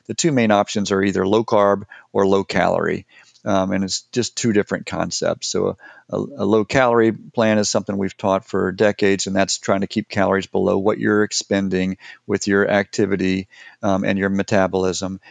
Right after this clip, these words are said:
And then a low carb, um, plan is trying to reduce starches and sugars, with the, um, mechanism being more of an insulin re-, response. And so carbohydrates are what raise insulin levels.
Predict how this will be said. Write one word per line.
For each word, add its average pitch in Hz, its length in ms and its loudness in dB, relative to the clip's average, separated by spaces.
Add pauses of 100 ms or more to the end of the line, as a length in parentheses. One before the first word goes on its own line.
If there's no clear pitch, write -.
(140)
And 104 100 2
then 101 60 2
a 98 80 2
low 101 160 4
carb, 131 460 0 (160)
um, 98 400 0
plan 98 340 0
is 95 160 -2
trying 98 280 -2
to 98 60 -2
reduce 95 540 -2 (240)
starches 98 480 -2
and 95 100 -12
sugars, 95 600 0 (280)
with 110 280 0
the, 98 360 4
um, 98 280 0
mechanism 98 680 0 (360)
being 101 360 2
more 98 500 4
of 95 160 0
an 98 200 2
insulin 98 480 -4
re-, 92 200 -8 (200)
response. - 840 0 (280)
And 95 200 -4
so 95 360 0
carbohydrates 95 720 0
are 95 60 0
what 95 240 2 (400)
raise 113 400 4
insulin 107 340 0
levels. 101 420 2